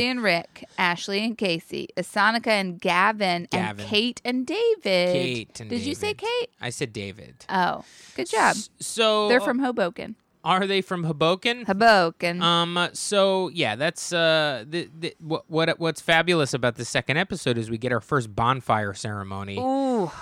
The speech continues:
Speaker 1: Those bonfire ceremonies, God, they just deliver, deliver, deliver.
Speaker 2: Mark Wahlberg might be a demon, y'all.
Speaker 1: Mark Wahlberg, uh, him setting them up for this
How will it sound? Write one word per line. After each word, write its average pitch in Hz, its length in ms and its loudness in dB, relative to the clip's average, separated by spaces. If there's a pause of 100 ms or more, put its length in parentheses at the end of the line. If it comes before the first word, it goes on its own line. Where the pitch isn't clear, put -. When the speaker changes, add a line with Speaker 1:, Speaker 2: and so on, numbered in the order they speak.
(220)
Speaker 1:
Those 151 140 0
bonfire 139 500 2
ceremonies, 117 720 -4
God, 123 320 2
they 139 220 0
just 127 240 -4
deliver, 127 420 -2
deliver, 117 380 -4
deliver. 107 400 -10
Speaker 2:
Mark 214 280 0
Wahlberg 233 440 2
might 170 340 0
be 180 160 0
a 170 60 -4
demon, 170 480 -4
y'all. 170 280 -4
Speaker 1:
Mark 175 380 2
Wahlberg, 170 720 4
uh, 123 460 -2
him 175 280 -6
setting 185 320 0
them 139 220 -4
up 123 240 -4
for 117 280 -4
this 107 460 -8